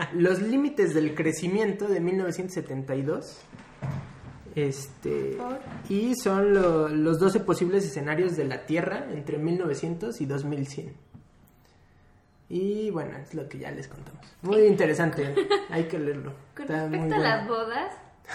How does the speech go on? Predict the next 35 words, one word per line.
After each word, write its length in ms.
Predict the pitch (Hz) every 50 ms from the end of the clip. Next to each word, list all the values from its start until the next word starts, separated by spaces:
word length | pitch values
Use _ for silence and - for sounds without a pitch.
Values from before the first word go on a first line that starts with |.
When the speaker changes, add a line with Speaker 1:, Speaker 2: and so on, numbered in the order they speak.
| - - -
Speaker 1:
<laughs> 260 | 165 135 - - - - - - - - - _ _ _ _ _ _ - - - - -
Ah, 160 | 156 160 170
y 60 | 170
con 180 | 170 190 175 170
respecto 400 | 170 165 170 - 175 165 - 208
a 40 | 190
las 240 | 160 139 139 147
bodas, 480 | 170 190 180 180 185 254 - - - - - - _ _ _ -
este, 720 | 151 147 139 - - - 156 147 147 147 147 147 139 143 -
que 100 | 160 170
un 140 | 175 165 170
primo 320 | 185 170 180 185 190 165
se 140 | 160 147 -
casaba 680 | 135 131 135 165 160 160 165 170 180 190 226 - - - -
en, 840 | 151 147 143 139 139 139 139 139 139 139 139 135 139 135 131 135 - - - - - - - _
pues, 140 | - 156 175
marzo, 500 | 190 214 - - - - - 185 165 165
Speaker 2:
Y 40 | -
Speaker 1:
creo. 240 | - 208 226 466 403
Speaker 2:
tú 40 | -
tenías 380 | 466 415 392 392 392 392 -
dos 240 | - 403 392 349 285
bodas, 340 | 285 269 262 226 208 233 269
yo 80 | 320
me 60 | 339 349
acuerdo 220 | 339 349 339 285
que 80 | 262 -
tú 160 | 247 226 196
tenías 280 | 285 285 269 269 269
dos 220 | 262 269 285 262 262
bodas 500 | 233 214 202 202 208 208 202 190 - -
y 60 | 214
hasta 220 | 233 247 - 240
estaban 420 | 247 - - 240 254 294 330 330 320
como 360 | 311 269 220 196 196 196